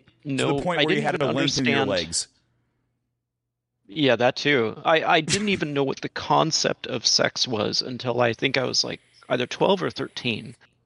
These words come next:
Speaker 1: Like, the, the actual concept was, I, I'd never encountered it, so I had no reason to, to wonder what it was.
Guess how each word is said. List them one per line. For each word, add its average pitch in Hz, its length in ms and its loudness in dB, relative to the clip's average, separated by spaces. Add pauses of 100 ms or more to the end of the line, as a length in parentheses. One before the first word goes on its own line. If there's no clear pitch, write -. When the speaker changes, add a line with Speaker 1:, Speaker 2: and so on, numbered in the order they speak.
(920)
Speaker 1:
Like, 127 160 0
the, 143 200 6
the 156 220 6
actual 156 360 6
concept - 760 0 (320)
was, 117 460 0 (180)
I, 131 140 4
I'd 123 220 2
never 123 280 2
encountered 123 440 0
it, - 200 -8
so - 180 0
I 113 40 6
had 110 80 2
no 117 120 -2
reason 113 380 -2
to, - 140 -8 (920)
to 117 80 -6
wonder 110 200 2
what 104 120 2
it 101 80 -4
was. 127 360 2